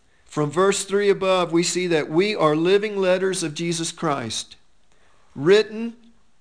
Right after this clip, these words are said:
by the Spirit of God in tablets of flesh, that is, our inner heart.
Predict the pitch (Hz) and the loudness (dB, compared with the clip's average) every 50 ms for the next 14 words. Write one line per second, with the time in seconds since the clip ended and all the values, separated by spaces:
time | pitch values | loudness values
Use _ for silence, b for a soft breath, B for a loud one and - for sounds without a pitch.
0 | _ _ _ _ _ _ _ _ - 139 143 147 147 147 147 - - - 156 160 | _ _ _ _ _ _ _ _ -6 -4 -2 -2 -2 -4 -4 -6 -6 -6 -4 -4
1 | 160 156 156 147 156 160 156 147 147 143 127 117 113 123 - - - _ _ _ | -4 -4 -6 -8 -6 -6 -4 -4 -4 -4 -6 -8 -12 -14 -18 -20 -20 _ _ _
2 | - - - _ _ - _ _ _ _ _ 147 151 147 147 - - 156 156 165 | -20 -20 -20 _ _ -20 _ _ _ _ _ -4 -4 -4 -4 -6 -6 -4 -4 -4
3 | 165 185 175 175 - 196 190 185 - - 147 131 131 123 139 147 - - - - | -2 -4 -6 -6 -6 -8 -8 -8 -8 -8 -8 -6 -6 -6 -8 -8 -10 -12 -14 -18
4 | - - - - _ - - - _ _ - - - 139 143 156 156 156 143 135 | -20 -20 -20 -20 _ -20 -20 -20 _ _ -20 -12 -8 -4 -4 -4 -4 -4 -4 -4
5 | 131 131 123 127 131 - - - - - _ _ _ _ _ _ _ _ _ _ | -4 -4 -4 -4 -6 -8 -10 -10 -12 -16 _ _ _ _ _ _ _ _ _ _
6 | - 131 127 127 123 120 117 - - 143 143 147 151 151 147 131 127 151 151 143 | -10 -6 -4 -4 -4 -4 -6 -8 -8 -8 -8 -6 -6 -6 -8 -8 -8 -8 -6 -4
7 | 127 117 - - - - | -4 -4 -6 -10 -14 -20